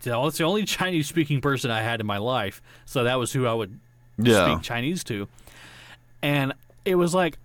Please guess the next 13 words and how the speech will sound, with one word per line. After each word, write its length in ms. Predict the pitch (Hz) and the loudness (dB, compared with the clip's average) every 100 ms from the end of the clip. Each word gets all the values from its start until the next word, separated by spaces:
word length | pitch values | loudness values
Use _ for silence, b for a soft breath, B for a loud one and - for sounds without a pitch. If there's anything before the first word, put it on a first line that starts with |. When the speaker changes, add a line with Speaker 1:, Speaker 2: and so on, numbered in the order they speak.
| - | -8
Speaker 1:
I 180 | 165 254 | -2 2
know 600 | 240 185 202 277 285 233 | 2 2 4 4 4 4
I'm 200 | 208 208 | 2 2
saying 500 | 196 - 254 254 190 | 0 0 0 2 2
this 160 | 131 123 | 2 0
correctly, 580 | - 131 104 - 117 147 - - - - - b b b b | 0 -2 -2 -2 -4 -4 -8 -20 -20 -20 -20 b b b b
but 300 | 147 170 156 - - | -2 0 0 -4 -6
there's 300 | 151 175 170 | 0 2 2
all 160 | 170 | 2
these, 180 | 185 170 | 2 2
like, 380 | 180 139 139 - - - - | 0 0 -4 -18 -20 -20 -10
you 100 | - | -4
know, 360 | 135 120 113 107 | -2 0 0 -2